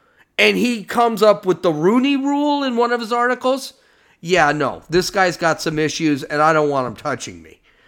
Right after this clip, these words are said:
All right, and finally, um, thread twelve.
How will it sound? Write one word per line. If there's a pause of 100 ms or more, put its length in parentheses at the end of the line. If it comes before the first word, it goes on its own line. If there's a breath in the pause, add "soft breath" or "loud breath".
(360 soft breath)
All
right,
and
finally, (200)
um, (1600)
thread
twelve.